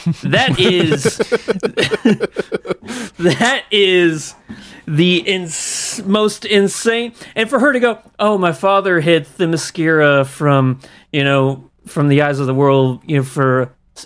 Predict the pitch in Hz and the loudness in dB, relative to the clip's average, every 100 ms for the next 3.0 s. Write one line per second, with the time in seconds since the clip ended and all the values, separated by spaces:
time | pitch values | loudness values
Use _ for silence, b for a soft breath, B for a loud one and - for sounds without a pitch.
0 | - 190 190 151 139 135 143 139 147 180 | -4 0 2 2 2 0 0 2 2 2
1 | 175 139 127 120 B B B B B 202 | 2 2 0 -2 B B B B B -4
2 | 226 180 - 175 185 131 127 127 131 | -4 -6 -2 -2 -2 -4 0 2 0